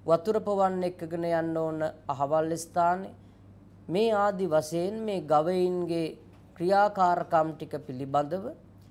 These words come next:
ගවයින්ගේ හැසිරීම පිළිබඳව ගොප-, මේ ගවයින් අයිතිකාරයාත් එක්ක, ස්වාමියාත් එක්ක කතා කරන එක විතරයි.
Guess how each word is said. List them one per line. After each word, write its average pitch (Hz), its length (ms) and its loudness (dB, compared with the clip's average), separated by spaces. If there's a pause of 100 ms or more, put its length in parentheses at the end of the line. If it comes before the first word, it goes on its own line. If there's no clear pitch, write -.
(240)
ගවයින්ගේ 220 600 6
හැසිරීම 190 540 -2
පිළිබඳව 147 640 -4 (520)
ගොප-, 156 500 0 (160)
මේ 151 260 -6
ගවයින් 160 540 0 (340)
අයිතිකාරයාත් 165 1000 0
එක්ක, 131 260 -10
ස්වාමියාත් 156 760 -2
එක්ක - 220 -12 (480)
කතා 190 400 2
කරන 160 340 -4
එක 147 120 -8
විතරයි. - 560 -6